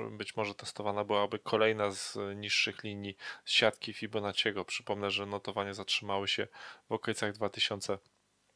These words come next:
czterysta siedemdziesiąt, czyli pomiędzy dwadzieścia trzy i sześć,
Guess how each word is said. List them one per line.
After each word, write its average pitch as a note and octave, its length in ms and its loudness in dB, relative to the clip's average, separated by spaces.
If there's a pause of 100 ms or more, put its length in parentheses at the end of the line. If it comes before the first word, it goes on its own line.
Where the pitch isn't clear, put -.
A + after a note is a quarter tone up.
(540)
czterysta G2+ 460 2
siedemdziesiąt, G2 640 2
czyli G2 280 -2
pomiędzy G2+ 420 -2
dwadzieścia G2+ 360 -2
trzy - 260 2
i G2+ 40 -4
sześć, - 420 4